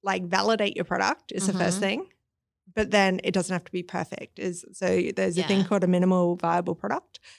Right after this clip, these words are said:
Speaker 1: So what is the absolute minimum you can go to, to the market, depending what your product is. Um, but understand your customers. I think this is one of the biggest thing I've taken out of my M B A.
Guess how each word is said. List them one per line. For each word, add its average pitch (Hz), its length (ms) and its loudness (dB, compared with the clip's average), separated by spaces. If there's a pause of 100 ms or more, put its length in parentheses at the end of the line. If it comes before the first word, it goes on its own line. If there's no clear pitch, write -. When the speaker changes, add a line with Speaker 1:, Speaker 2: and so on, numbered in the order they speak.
(140)
Speaker 1:
So 180 240 2
what 202 320 0
is 190 240 4
the - 120 0
absolute - 520 -4
minimum 175 380 -2
you 175 120 -4
can 175 240 -6 (140)
go - 240 -2
to, 170 400 -2
to - 160 -4
the 180 80 0
market, 170 300 -2
depending 440 280 0
what 311 100 4
your 185 100 -2
product 190 360 -2
is. 175 340 -2 (480)
Um, 180 760 2 (960)
but 208 360 4 (1400)
understand 247 560 4
your 208 80 2
customers. - 880 -6 (300)
I 214 140 2
think 247 400 2
this 247 180 2
is 208 120 2
one 202 160 4
of 196 60 2
the 190 80 2
biggest 202 340 2
thing 202 180 2
I've 180 80 0
taken 185 400 0
out 175 340 -2 (140)
of 175 460 0
my 175 280 -2
M 180 180 -2
B 180 160 0
A. 240 240 -2